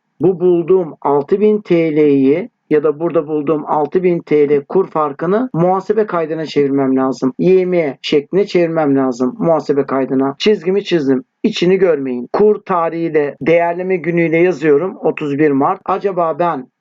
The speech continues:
borca mı, alacağı mı, hangi hesabı yazacağım? Diye kafanız karışıyorsa benim gibi düşünün. Bakın bu kur farkı altı bin T L bu hesabın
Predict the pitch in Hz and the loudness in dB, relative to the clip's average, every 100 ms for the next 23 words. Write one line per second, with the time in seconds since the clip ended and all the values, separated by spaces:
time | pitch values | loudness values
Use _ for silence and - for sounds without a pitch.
0 | _ 117 151 165 165 202 196 156 160 160 | _ 0 2 2 2 -2 -2 -4 -2 -2
1 | 180 165 190 196 202 196 208 175 147 147 | -2 0 -2 -2 -4 -2 -2 0 0 0
2 | 139 139 135 127 - 131 123 _ _ _ | -2 0 0 -2 -2 -4 -4 _ _ _
3 | - 147 196 165 - - 170 175 170 - | -4 2 2 2 -2 -4 -2 -2 -4 -4
4 | - 175 - 208 196 196 196 - _ 185 | -4 -4 0 0 0 -4 -4 -8 _ 0
5 | 214 165 135 131 131 120 127 123 120 196 | 2 0 -4 -2 -4 -2 -2 -2 -2 -2
6 | 220 190 185 233 147 208 226 139 _ _ | -2 -4 -8 -8 0 2 2 0 _ _
7 | - 202 220 208 185 165 151 180 151 120 | 0 0 0 -2 -2 -2 -4 -2 -4 -4
8 | _ - 156 170 170 180 175 165 170 160 | _ -2 0 0 -2 -2 -2 -2 2 2
9 | 151 156 131 _ _ _ _ _ _ _ | 2 0 0 _ _ _ _ _ _ _
10 | 147 160 220 196 185 175 160 160 165 143 | -2 2 2 0 -4 -2 0 0 0 -2